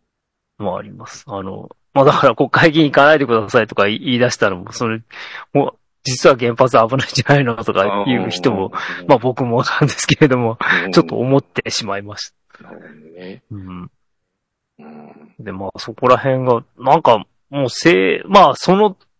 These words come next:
Speaker 1: 十数年経ったら、その、あの、昔のね、あの、東日本大震災の時に、
Speaker 2: うん。
Speaker 1: まあ、陣頭指揮をしていた、まあ、政権そのものも違うし、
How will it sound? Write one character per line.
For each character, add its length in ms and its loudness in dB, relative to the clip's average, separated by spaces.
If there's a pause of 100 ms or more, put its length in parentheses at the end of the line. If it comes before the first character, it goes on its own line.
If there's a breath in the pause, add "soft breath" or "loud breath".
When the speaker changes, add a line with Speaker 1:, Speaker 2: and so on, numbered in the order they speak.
(1000)
Speaker 1:
十 260 2
数 240 2
年 160 4
経 120 4
っ 40 4
た 140 2
ら、 120 2
そ 200 -6
の、 160 0 (100)
あ 160 0
の、 100 2
昔 440 2
の 260 2
ね、 420 0
あ 140 0
の、 60 -6
東 320 0
日 100 -2
本 220 0
大 180 2
震 200 -4
災 180 0
の 80 -10
時 680 -10
に、 280 -10 (420 loud breath)
Speaker 2:
う 80 -14
ん。 240 -18 (280)
Speaker 1:
ま 180 2
あ、 80 0
陣 240 -8
頭 140 -8
指 320 -4
揮 40 -2
を 60 -6
し 120 -8
て 80 -6
い 100 -10
た、 280 2
ま 140 4
あ、 60 4
政 380 2
権 200 4
そ 120 2
の 100 4
も 60 0 (140)
の 80 4
も 60 2
違 180 -10 (180)
う 40 -4
し、 280 -8